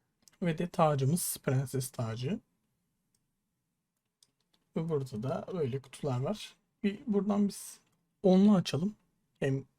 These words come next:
göstermiş olayım. İlk kutu açılımında şansımız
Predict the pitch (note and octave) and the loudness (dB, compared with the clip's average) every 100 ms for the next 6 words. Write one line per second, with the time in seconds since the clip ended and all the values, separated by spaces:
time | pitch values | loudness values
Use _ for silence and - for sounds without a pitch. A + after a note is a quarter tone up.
0 | - G3 G3+ - G3+ G3+ G3+ G#3 E3+ F3 | -6 -2 -2 -2 -2 0 0 -2 -2 -4
1 | G#3 _ _ _ _ _ _ - D#3 - | -6 _ _ _ _ _ _ -10 -10 -10
2 | - D#3+ D3 D3+ D3 C#3 C3 D#3+ C4 - | -2 -2 0 -2 0 2 2 -2 -6 -6
3 | C#3+ C#3 - C#3+ - - | -6 -6 -6 -8 -10 -16